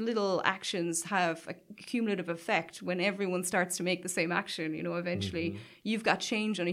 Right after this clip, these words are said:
Speaker 1: huge scale. So
Speaker 2: Yeah.
Speaker 1: with Sea Synergy, that's really what we do. We're, we're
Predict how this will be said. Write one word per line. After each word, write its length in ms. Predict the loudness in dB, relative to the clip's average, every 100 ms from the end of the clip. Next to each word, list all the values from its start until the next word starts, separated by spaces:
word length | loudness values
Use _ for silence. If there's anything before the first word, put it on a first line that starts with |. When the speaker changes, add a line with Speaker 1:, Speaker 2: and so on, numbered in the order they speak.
| -2
Speaker 1:
huge 160 | -4 -2
scale. 400 | 0 0 -2 -6
So 300 | -6 -6 -6 -10 -8
Speaker 2:
Yeah. 100 | -4 0
Speaker 1:
with 120 | 0
Sea 160 | 2 0
Synergy, 420 | 2 2 2 2
that's 300 | 4 2 0
really 160 | 0 0
what 100 | 0
we 120 | 0 0
do. 200 | 0 2
We're, 200 | 2 0
we're 100 | 0